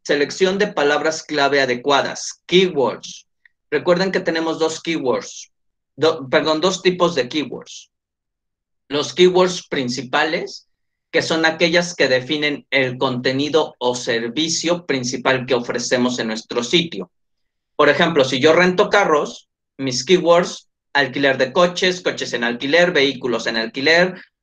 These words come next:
coches en renta, renta de coches, renta de vehículos, etcétera.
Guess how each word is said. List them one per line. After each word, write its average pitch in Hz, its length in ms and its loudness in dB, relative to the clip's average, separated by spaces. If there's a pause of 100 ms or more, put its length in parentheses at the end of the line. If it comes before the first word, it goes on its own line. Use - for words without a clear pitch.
coches 143 400 0
en 127 160 -4
renta, 175 380 2
renta 131 400 0
de 117 160 -2
coches, 175 800 -2
renta 123 360 -2
de 113 120 -2
vehículos, 175 920 2 (260)
etcétera. 120 680 -6